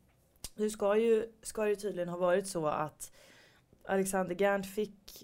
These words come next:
en fråga om det här i Mixade efter matchen. Och, eh, då svarade han inte på den frågan, utan han gick bara därifrån.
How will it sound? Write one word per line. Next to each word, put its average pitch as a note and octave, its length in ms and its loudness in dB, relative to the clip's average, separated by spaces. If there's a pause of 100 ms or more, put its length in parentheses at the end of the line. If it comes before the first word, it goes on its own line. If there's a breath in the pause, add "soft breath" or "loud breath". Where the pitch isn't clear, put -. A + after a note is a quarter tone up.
(140)
en E3+ 180 -6
fråga G3+ 380 4
om A3 120 0
det F#3 60 0
här D3+ 280 0
i D3 160 -6
Mixade F#3+ 540 0
efter - 340 -6
matchen. - 460 -6 (1080 soft breath)
Och, - 600 -6
eh, E3 400 -2 (400)
då F3+ 160 -6
svarade A3 460 2
han B3+ 140 0
inte F#3+ 200 -4
på D#3 80 -4
den - 140 -4
frågan, - 360 -8
utan E3 220 -10
han E3+ 160 -6
gick E3 180 -6
bara E3 180 0
därifrån. E3+ 640 -2